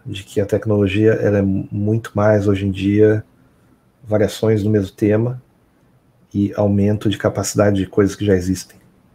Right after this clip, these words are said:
né? Então, antes o-, os micros eram de mesa, né? E agora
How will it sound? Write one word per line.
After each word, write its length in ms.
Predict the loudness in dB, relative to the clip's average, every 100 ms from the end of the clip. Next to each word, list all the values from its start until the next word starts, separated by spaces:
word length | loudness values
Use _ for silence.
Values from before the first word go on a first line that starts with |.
| _ _ _
né? 160 | -14 -14 _ _ _ _ _ _ _ _ _ _
Então, 460 | 4 6 6 2 2
antes 340 | 4 4 2 2
o-, 180 | 2 0
os 180 | -2 0
micros 840 | 0 0 0 2 2 0 -6 -8
eram 220 | 0 2 2
de 140 | 4
mesa, 500 | 6 6 6 4 2 _ _ _ _ -6
né? 260 | -2 -2 -2
E 80 | -2
agora 600 | 0 2 4 2 0